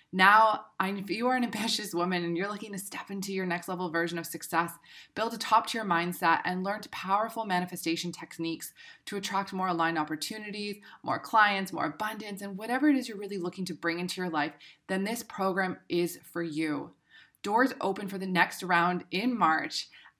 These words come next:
and I'm so excited that now is the time to join the waitlist for an early bird bonus off of the program.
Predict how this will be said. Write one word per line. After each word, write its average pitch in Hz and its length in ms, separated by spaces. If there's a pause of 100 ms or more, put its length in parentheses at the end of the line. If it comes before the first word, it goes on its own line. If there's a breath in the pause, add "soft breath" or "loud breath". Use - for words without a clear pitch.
(100)
and 185 180
I'm 190 80
so 190 200
excited 185 580
that 156 220 (100)
now 175 300
is 190 80
the 190 80
time 165 240
to 170 80
join 180 380
the 196 120
waitlist 170 380
for 175 80
an 170 180
early 226 240
bird 208 180
bonus 180 320
off 160 160
of 165 60
the 175 80
program. 151 640